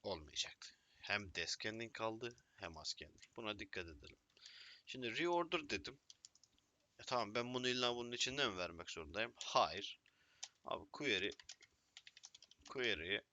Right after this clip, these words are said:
order by fiyat ascending. Bu şekilde de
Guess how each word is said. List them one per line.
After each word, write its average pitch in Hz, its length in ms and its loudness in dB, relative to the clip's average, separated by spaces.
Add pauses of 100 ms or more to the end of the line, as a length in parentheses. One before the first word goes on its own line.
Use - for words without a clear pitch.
(140)
order 104 420 -2 (1160)
by 92 220 4 (920)
fiyat - 560 0 (840)
ascending. 90 720 0 (1080)
Bu - 80 -6
şekilde 87 460 2
de 123 180 4